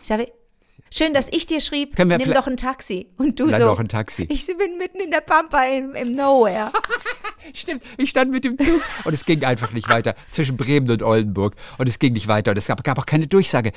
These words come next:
Speaker 2: Es gab vierzig
Speaker 1: Oh
Speaker 2: Minuten
Speaker 1: Mann,
Speaker 2: lang
Speaker 1: das
Speaker 2: keine
Speaker 1: tut mir so
Speaker 2: Information
Speaker 1: leid.
Speaker 2: zu nichts.
Speaker 1: Oh Mann.
Speaker 2: Und dann, "Nimm doch ein Taxi." <laughs> Mhm. Und ich war in so einem I C.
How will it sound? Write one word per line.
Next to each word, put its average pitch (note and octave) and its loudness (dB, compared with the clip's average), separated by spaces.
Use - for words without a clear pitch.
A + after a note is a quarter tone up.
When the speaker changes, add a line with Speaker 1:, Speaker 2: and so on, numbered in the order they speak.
Speaker 2:
Es - -10
gab E3 0
vierzig - 0
Speaker 1:
Oh - -6
Speaker 2:
Minuten D#3+ 2
Speaker 1:
Mann, - 4
Speaker 2:
lang C#3+ 2
Speaker 1:
das - -6
Speaker 2:
keine G3+ -2
Speaker 1:
tut G3+ 4
mir F#3+ 4
so E3 2
Speaker 2:
Information D3 4
Speaker 1:
leid. - -6
Speaker 2:
zu F3+ 4
nichts. E3+ 2
Speaker 1:
Oh B3 2
Mann. G#3+ 0
Speaker 2:
Und D3+ 2
dann, D#3 4
"Nimm A3 2
doch G3+ 0
ein G#3 2
Taxi." F#3+ -2
<laughs> - 2
Mhm. C3+ 2
Und C3 0
ich C3 0
war E3 4
in E3+ 2
so D#3 2
einem C3+ 0
I C#3+ 0
C. D3 0